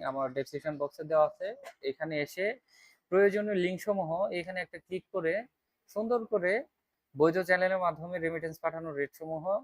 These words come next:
এগুলা দেখে নিতে পারেন। এবং আরো কিছু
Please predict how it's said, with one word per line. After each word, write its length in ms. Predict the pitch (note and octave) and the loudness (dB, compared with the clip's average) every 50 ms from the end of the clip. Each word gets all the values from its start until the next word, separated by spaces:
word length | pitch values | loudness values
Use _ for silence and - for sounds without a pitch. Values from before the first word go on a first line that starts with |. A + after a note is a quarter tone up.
| C4 - | -6 -10
এগুলা 280 | C#3 C#3 C#3+ C#3 C#3 | -8 -6 -2 0 0
দেখে 260 | C3 C3 C#3 C3+ - D3 | 0 0 -4 -4 -4 -6
নিতে 200 | D3 D3+ C#3+ D#3+ | -8 -6 -8 -4
পারেন। 320 | - E3 E3 E3 F#3 G#3 A#3+ A3+ G#3+ _ | 0 0 0 0 0 -6 -6 -16 _ _
এবং 260 | - B2+ C3 C#3 C#3 C#3+ - D4 - _ _ _ _ - _ | -6 -6 -4 -4 -6 -6 -8 -14 -18 _ _ _ _ -12 _
আরো 240 | - B2+ C#3 D3 D#3+ | 4 6 6 6 4
কিছু 320 | D#3+ _ F3+ F3 - - | 0 _ -10 -10 -6 -6